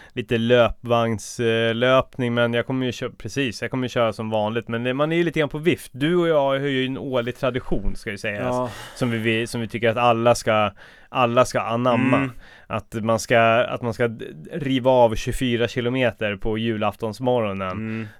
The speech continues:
Speaker 1: för att sen, eh, kliva av, över i frosseriet.
Speaker 2: Mm, precis. Tjugofyra den
Speaker 1: Det
Speaker 2: tjugofjärde.
Speaker 1: gillar vi
Speaker 2: Mm,
Speaker 1: skarpt.
Speaker 2: mm.
Speaker 1: Ja.
Speaker 2: Och det här har vi gjort nu,
Speaker 1: Men just
Speaker 2: vad fan är det? Fyra,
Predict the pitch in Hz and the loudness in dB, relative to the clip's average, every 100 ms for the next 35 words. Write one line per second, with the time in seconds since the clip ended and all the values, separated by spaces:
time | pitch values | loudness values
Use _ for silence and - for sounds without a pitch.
0 | _ 110 104 - 107 98 98 98 95 95 | _ -2 -2 0 0 0 -2 -2 -2 -2
1 | 98 95 95 - 113 110 107 104 101 95 | -2 -4 -6 -6 -4 -2 0 0 0 -2
2 | 95 - - - 123 104 104 101 104 - | -6 -10 -14 -8 -4 -2 -2 -4 -6 -4
3 | - - 120 120 135 131 117 127 - 98 | -4 0 0 2 2 0 -2 -8 -6 -8
4 | 85 - 113 131 113 113 107 123 120 123 | -8 -10 -4 -2 0 -2 -2 -2 2 2
5 | 117 113 101 98 117 120 - 113 98 110 | 2 2 0 -4 -6 -8 -2 0 0 -2
6 | 107 107 110 - - _ _ 117 107 110 | -6 -10 -12 -20 -20 _ _ -4 -2 0
7 | 127 139 127 127 139 - 117 110 107 127 | 0 0 0 -2 -4 -6 -10 -6 0 0
8 | 120 127 131 - 120 131 156 104 - 127 | 2 2 0 -2 -6 -6 -4 -6 -8 -8
9 | 113 113 | -4 -4